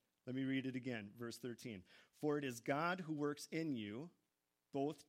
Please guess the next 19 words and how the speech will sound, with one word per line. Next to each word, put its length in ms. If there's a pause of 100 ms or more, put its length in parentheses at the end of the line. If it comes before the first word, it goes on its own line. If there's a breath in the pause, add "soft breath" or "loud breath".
to 60
will," 600 (680)
to 80
give 140
you 60
the 100
desire, 400 (300 soft breath)
"and 380 (100)
to 100
do." 300
It's 140
the 100
word 180
energy. 500 (300)
He'll 100
give 140
you 80
the 120
energy 400